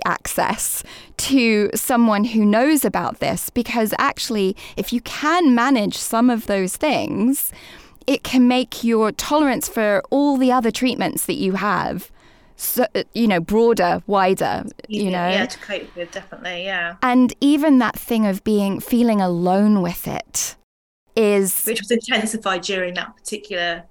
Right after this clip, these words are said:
Speaker 1: Yeah.
Speaker 2: period, you know, everything as well.
Speaker 1: Yeah.
Speaker 2: So, yeah, that definitely,
Speaker 1: So you did
Speaker 2: um,
Speaker 1: finally last week have your chat with the menopause doctor. So you did
Speaker 2: Yeah,
Speaker 1: find
Speaker 2: so
Speaker 1: someone.
Speaker 2: I did, I did. So it was quite a long story. So, so basically, I, um,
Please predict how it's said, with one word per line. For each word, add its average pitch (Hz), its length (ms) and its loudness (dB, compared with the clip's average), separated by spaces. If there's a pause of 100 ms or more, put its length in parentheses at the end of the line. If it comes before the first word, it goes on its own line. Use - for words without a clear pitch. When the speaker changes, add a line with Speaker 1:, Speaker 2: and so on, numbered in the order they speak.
(100)
Speaker 1:
Yeah. 185 500 0
Speaker 2:
period, 165 320 -8 (460)
you 170 100 -16
know, 156 160 -14
everything - 560 -14
as 175 140 -16
well. 180 120 -4
Speaker 1:
Yeah. 180 140 -2
Speaker 2:
So, - 80 -6
yeah, 170 320 -4
that 156 120 -6 (100)
definitely, 170 680 -8 (380)
Speaker 1:
So - 160 -2
you 262 180 4
did 349 220 0
Speaker 2:
um, - 60 -12
Speaker 1:
finally 320 500 2
last 247 400 0
week 247 440 0 (120)
have 262 320 -2
your 240 120 2
chat 240 320 -2
with 220 200 -2
the 208 340 4
menopause 208 720 2
doctor. 202 520 0 (440)
So - 160 -2
you 226 100 2
did 226 160 2
Speaker 2:
Yeah, 330 180 4
Speaker 1:
find 311 320 4
Speaker 2:
so 302 120 0
Speaker 1:
someone. 247 380 4 (520)
Speaker 2:
I 240 80 0
did, 240 460 2
I 226 100 2
did. 226 440 -2
So 233 120 0
it 226 80 0
was 262 140 -8
quite 285 260 0
a 262 40 0
long 247 220 0
story. 233 360 0
So, 233 220 -2
so 240 140 0
basically, 226 520 0
I, 196 440 0
um, 190 480 -4